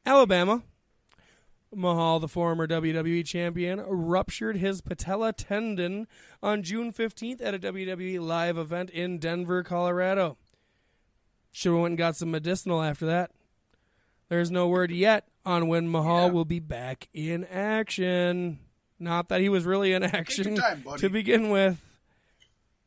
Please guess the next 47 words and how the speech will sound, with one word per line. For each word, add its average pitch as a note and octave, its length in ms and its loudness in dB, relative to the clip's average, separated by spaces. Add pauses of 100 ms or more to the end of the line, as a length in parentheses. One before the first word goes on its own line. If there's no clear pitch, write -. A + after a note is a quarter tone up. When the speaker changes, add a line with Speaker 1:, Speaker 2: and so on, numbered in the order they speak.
(960)
Speaker 2:
Just C#4 180 -16
take B3+ 180 -8
your A3+ 80 -12
time. G3+ 360 2
Just A#3 220 -6
let C4 180 0
it G3 60 -2
heal A3 220 -4
up. A3 180 -2 (320)
Let F4 140 -2
it C4+ 120 0
heal C4 200 0
up B3 140 0
Speaker 1:
Yeah, A3 180 4
yeah. F#3+ 140 4
Speaker 2:
a - 20 -2
hundred C#3+ 120 -6
fifty F#3 500 -2
percent. D3 500 -6
Speaker 1:
Come A#3+ 200 0
Speaker 2:
All B3+ 40 -4
Speaker 1:
back C4+ 200 4
Speaker 2:
right, B3 80 -6
Speaker 1:
even C4 180 0
Speaker 2:
buddy? A3+ 100 -4
Speaker 1:
more A3 220 2
ridiculously E3 1040 -2
Speaker 2:
Launch. C#3 100 -2
Speaker 1:
s-, - 200 -14
s-, - 200 -12 (120)
fucking D#3 340 -6
pumped D#3+ 300 -6
up D#3+ 180 -6
than D#3+ 120 -4
you D#3 80 -2
were D3+ 180 0
last D3 320 -2
time. B2+ 260 -10 (1700)
Speaker 2:
Just C#4+ 140 -20
take C4+ 160 -14 (100)
a G#3 60 -12
lot - 240 -6
of - 60 -8
steroids. A#2 720 -14
You'll F3 140 -14
be B2 200 -20
good. A2 140 -20